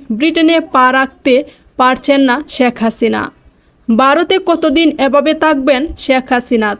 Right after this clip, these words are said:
তা নিয়ে এখনও চলছে আলোচনা। দিল্লির তরফে সব পক্ষের কথার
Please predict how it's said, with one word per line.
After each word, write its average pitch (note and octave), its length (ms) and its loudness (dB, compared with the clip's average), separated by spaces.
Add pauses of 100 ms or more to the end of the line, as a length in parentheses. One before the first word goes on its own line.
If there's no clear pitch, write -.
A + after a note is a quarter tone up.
তা C4+ 220 2
নিয়ে E4+ 240 2 (180)
এখনও D4+ 320 2
চলছে D#4+ 420 2 (240)
আলোচনা। A#3+ 540 0 (580)
দিল্লির F4 520 2 (100)
তরফে D#4+ 440 0 (560)
সব D4 260 0 (200)
পক্ষের E4 440 0 (200)
কথার C4+ 400 2